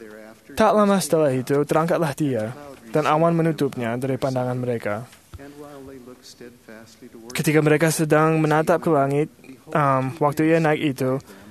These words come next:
tiba-tiba berdirilah dua orang dekat mereka dan berkata kepada mereka, "Hai orang-orang Galilea, mengapakah kamu berdiri melihat ke langit? Yesus ini yang terangkat ke surga meninggalkan kamu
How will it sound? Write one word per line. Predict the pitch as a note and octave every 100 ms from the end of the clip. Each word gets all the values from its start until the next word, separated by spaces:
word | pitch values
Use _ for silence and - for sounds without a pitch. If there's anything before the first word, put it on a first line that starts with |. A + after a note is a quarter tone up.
| - -
tiba-tiba | E3 E3+ F3+
berdirilah | F3+ E3 D#3+ F3 F3+
dua | D#3 E3+ D#3
orang | C#3 C3+ C3 - - D#3+
dekat | C#3+ C#3+
mereka | C#3 B2 A#2 A#2 A2+ A2+ _ - _ _ _ - C#3+ C#3 C3+ B2 C3 A2+
dan | D3
berkata | D3 E3+ F3+
kepada | F3 F3+ F3+
mereka, | D3 C3+ C3+ C#3 - -
"Hai | E3+
orang-orang | E3 F3 E3 D#3+
Galilea, | D3 C#3 B2+ A#2+ A#2+ A#2 C#3+ - - -
mengapakah | F3+ F#3+ G3 G3+ G3+
kamu | F3 F3
berdiri | D#3+ D3+ C#3+ C#3+ C#3+ D3 -
melihat | D#3+ D3 C#3 C#3+
ke | C#3
langit? | C3 B2 A#2+ B2 A2 F#2 G#2 - B2+
Yesus | C3+ D3 F3+ E3 F3+
ini | D#3 D3 D#3 - -
yang | C#3+ C3
terangkat | - D3 E3+ E3
ke | E3+
surga | D3+ C#3 C#3
meninggalkan | C#3 C#3 C#3+ C#3+ D#3 D3
kamu | B2 B2 B2